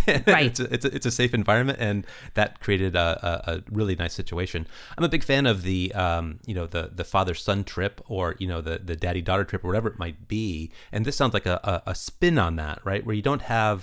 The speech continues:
Speaker 1: uh, the same dynamics if you have that family of four that's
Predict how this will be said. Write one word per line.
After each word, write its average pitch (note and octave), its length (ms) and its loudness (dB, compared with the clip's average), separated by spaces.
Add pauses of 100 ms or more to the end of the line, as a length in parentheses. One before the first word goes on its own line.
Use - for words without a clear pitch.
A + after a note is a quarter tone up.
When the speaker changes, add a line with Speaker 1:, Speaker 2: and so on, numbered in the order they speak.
(220)
Speaker 1:
uh, F#2 280 -2 (120)
the G#2 120 -8
same B2+ 240 0
dynamics G2+ 480 0
if F#2+ 120 -4
you G2 100 -2
have G2 160 0
that F#2 260 -2
family G2+ 300 2
of - 40 -4
four G#2 180 2
that's F2+ 160 -2